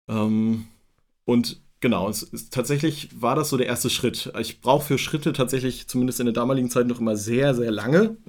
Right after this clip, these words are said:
Also zweitausendacht war das und bis zu meinem ersten Outing, äh,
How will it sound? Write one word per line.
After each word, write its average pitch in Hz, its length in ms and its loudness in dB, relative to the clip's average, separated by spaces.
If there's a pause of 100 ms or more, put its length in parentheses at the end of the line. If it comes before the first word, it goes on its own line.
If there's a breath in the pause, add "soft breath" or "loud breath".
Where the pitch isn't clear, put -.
Also 107 220 -2
zweitausendacht 113 680 0
war 110 140 4
das 135 300 -2
und 113 140 -2
bis - 180 -6
zu 113 60 -2
meinem 110 200 0
ersten 110 520 -2 (480 loud breath)
Outing, 139 560 2 (220 loud breath)
äh, 110 380 -2